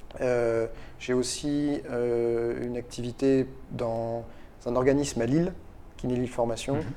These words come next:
Speaker 1: où j'interviens dans un cursus de kiné du sport sur un thème précis. Euh, et est-ce que j'ai d'autres liens d'intérêt ? Euh,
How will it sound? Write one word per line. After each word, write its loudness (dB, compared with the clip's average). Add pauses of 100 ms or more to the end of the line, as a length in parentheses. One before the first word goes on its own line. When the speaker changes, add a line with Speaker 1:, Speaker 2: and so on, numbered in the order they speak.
(300)
Speaker 1:
où 0
j'interviens 4
dans 4
un 0
cursus 0
de -2
kiné -4
du -4
sport 2 (480)
sur -2
un -2
thème 0
précis. -4 (500)
Euh, -6 (1200)
et -2
est-ce -10
que -8
j'ai -8
d'autres -10
liens -4 (380)
d'intérêt ? -10 (3250)
Euh, -8